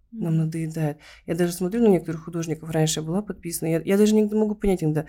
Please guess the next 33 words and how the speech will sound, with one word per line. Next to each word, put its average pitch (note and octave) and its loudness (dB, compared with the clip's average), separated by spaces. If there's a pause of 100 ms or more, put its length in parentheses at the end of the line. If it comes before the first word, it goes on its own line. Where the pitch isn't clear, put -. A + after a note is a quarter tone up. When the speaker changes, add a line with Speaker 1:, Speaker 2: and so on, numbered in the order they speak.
(440)
Speaker 1:
он G#3+ 6
одно A3+ 6
и B3 4
то F4 0
же F4+ 4
выкладывает F#3 2
или F3+ -4
у F#3 0
него F#3 2
меняется F#3 2
что-то? - -18
Или F3+ 2
он F#3+ 8
бывает G#3 2
там D#3 -2
раз G3 -4
периодами, D#3+ -4
э, - -20 (120)
ре-, D#3 -2
Speaker 2:
Мгм. A#3+ -6
Speaker 1:
перереп-, E3 0
ну, A#3+ 4
репост A3 -4
делает, D#3+ -6
а? F3 -12 (640)
Я D3+ -4
такая: - -14
«Блин, E3 -4
ну, A#3 -2
как G3 -8
бы F3+ -6
уже F#3 -2
неинтересно». D#3+ -4